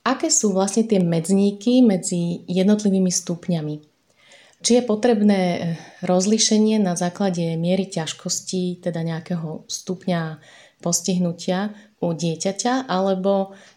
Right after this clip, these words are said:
je, e, rozhodujúcou mierou poskytovanej starostlivosti na jednotlivých, e, stupňoch niečo iné. Najjednoduchšie sa nám v tom čase, e, zdalo zaradenie dieťaťa na konkrétny stupeň podpory podľa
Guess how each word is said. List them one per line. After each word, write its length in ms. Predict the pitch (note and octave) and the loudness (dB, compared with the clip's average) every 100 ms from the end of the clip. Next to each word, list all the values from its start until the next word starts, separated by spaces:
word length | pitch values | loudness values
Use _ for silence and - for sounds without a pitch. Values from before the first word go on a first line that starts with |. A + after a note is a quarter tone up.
| - | 0
je, 160 | F#3+ | 2
e, 200 | F3+ F3 - F3+ E3+ E3+ | 4 2 2 0 0 2
rozhodujúcou 560 | G3 A3+ G3+ G3 G3 | 2 4 4 2 2
mierou 560 | F#3 F3 F3 F3+ F#3 F3+ | 2 2 2 2 2 0
poskytovanej 720 | F3 F3 - G3 F3+ F3 F3 | -2 -4 -4 -2 0 0 -2
starostlivosti 880 | - F3+ F3 F3 F3+ F3+ F3+ - F3+ | -2 -2 -2 -2 -4 -2 -4 -2 -2
na 160 | F3 E3+ | -2 -2
jednotlivých, 540 | F3 F3 F3+ F3 F3 - | -4 -4 -4 -4 -6 -8
e, 40 | E3+ E3+ | -4 -4
stupňoch 880 | E3+ - - - F3 E3+ G3 - - | -4 -8 -10 -6 -2 -2 -2 -6 -8
niečo 400 | - F#3+ F#3 F#3+ - | -2 0 0 -2 -4
iné. 320 | E3 D3 C#3+ _ _ - | -4 -6 -12 _ _ -4
Najjednoduchšie 600 | G3 D4 D#4+ C4+ - G#3+ | 0 2 4 4 4 2
sa 80 | G#3 | 4
nám 240 | G#3 F#3+ | 4 2
v 60 | F#3+ | 0
tom 100 | G3+ G#3 | -2 0
čase, 400 | A3 F#3+ F3+ F3 | 0 2 0 -2
e, 160 | F3+ | -4
zdalo 400 | E3 F#3+ F#3 F3+ | -2 0 2 2
zaradenie 640 | E3+ F#3+ G#3+ A3+ F3 F3+ E3 | 2 2 2 2 2 0 -2
dieťaťa 640 | E3+ E3+ F#3+ - F3+ F3 | -2 -2 -2 -2 -2 -2
na 160 | E3+ E3 | -2 -4
konkrétny 480 | E3 F#3+ F#3 G#3 G3 | -4 -2 -2 -4 -2
stupeň 400 | F#3 - F3 F#3+ | -4 -4 -2 -2
podpory 480 | F3 E3 - F#3+ F#3+ | -2 -6 -4 -2 -2
podľa 480 | F#3+ F3+ F3 E3+ | -2 -2 0 -2